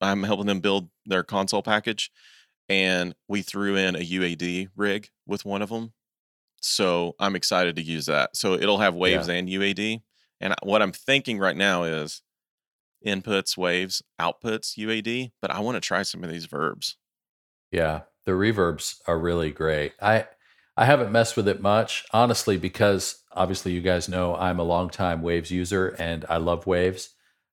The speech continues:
Speaker 2: Um, and the U A D stuff personally for me was just always cost prohibitive. I just can't,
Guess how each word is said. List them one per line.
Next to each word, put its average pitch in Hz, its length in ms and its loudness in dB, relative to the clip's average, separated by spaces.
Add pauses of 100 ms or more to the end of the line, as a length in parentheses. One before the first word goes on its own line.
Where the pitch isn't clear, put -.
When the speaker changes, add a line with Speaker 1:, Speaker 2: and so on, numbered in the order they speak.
(160)
Speaker 2:
Um, 90 320 2 (160)
and 117 160 4
the 107 100 2
U 117 140 4
A 110 100 6
D 90 160 0
stuff - 360 0
personally 90 580 2
for - 160 -10
me 82 200 -4
was 90 180 -6
just - 240 -10
always 90 300 0
cost - 360 -2
prohibitive. 80 460 -6
I 76 100 -6
just 80 200 -10
can't, 85 320 -4